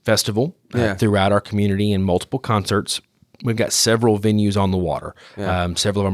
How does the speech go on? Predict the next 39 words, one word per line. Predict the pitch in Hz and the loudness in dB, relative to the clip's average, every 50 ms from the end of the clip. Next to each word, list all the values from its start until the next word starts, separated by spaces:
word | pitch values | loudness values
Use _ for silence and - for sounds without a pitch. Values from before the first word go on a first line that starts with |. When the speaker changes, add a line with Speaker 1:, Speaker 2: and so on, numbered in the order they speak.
| 92 90 | 0 0
Speaker 1:
marinas | 92 98 107 107 104 98 - | 2 2 2 2 2 2 0
have, | 107 98 98 95 92 - - - | 0 0 0 0 -2 -6 -12 -8
have | - 104 95 90 | -4 -2 -2 0
live | 95 95 90 90 87 - | 0 2 2 0 0 0
music | 101 98 92 85 78 | -2 -2 -2 -4 -4
venues, | 95 101 95 92 92 90 - - | -4 -2 -2 -2 -2 -4 -6 -6
plus, | - - 95 87 - - - | -4 -4 -2 -2 -2 -4 -4
of | - - | -6 -6
course, | - 87 80 - - | -4 -4 -4 -4 -6
Paris | - - 107 92 - | -2 -2 0 0 0
Landing | 101 98 90 | -2 -2 -2
State | - - 98 - - | -2 -4 -4 -4 -2
Park | - - 98 95 92 - - | -2 0 0 0 0 -2 -4
and, | 90 90 90 87 - - - - - _ - | -4 -4 -4 -4 -6 -10 -20 -20 -20 _ -6
um, | 92 90 90 90 87 87 78 - | -4 -2 -2 -2 -2 -2 -2 -2
the | 98 92 | -2 -2
large | 90 95 95 92 92 - | 0 2 2 2 0 0
amphitheater | 95 85 82 - - 98 92 85 | -4 -6 -6 -8 -6 -4 -4 -4
they | 80 85 85 | -4 -4 -6
had | 78 - 85 82 82 85 | -6 -6 -6 -8 -6 -4
there. | 95 92 92 87 87 85 - - - - - - _ | -2 -2 0 -2 -2 -6 -8 -14 -20 -20 -20 -20 _
You | - 160 | 0 2
know, | 170 160 | 2 4
we | 135 165 175 | 4 4 4
had | 180 170 | 4 4
about | 147 123 127 131 | 4 4 2 4
eighty-five | 110 117 127 131 - 127 120 110 | 4 2 2 2 2 2 2 2
hundred | 107 120 113 104 | 2 0 0 0
people | - 120 113 113 110 | 0 -2 -2 0 0
in | 110 107 | 0 0
town | - 110 107 107 120 135 156 156 151 - | 0 0 2 2 2 0 -2 -4 -8 -6
for | - 104 98 | -4 -2 0
that, | 95 95 95 98 98 - - | 2 2 2 2 0 -2 -2
those | 104 98 98 101 - | -2 0 0 0 -2
three | - - 104 101 | -2 -2 0 0
days, | 98 98 98 98 104 110 113 107 - | 2 2 2 2 2 0 0 0 -2
and | 95 90 | -2 -2
about, | 90 90 95 92 95 - - - - - - - - - | -2 0 0 0 0 0 -2 -6 -14 -20 -20 -14 -6 -2
um, | 95 92 90 87 87 90 90 90 90 85 - | 0 2 2 2 2 0 0 0 -2 -2 -4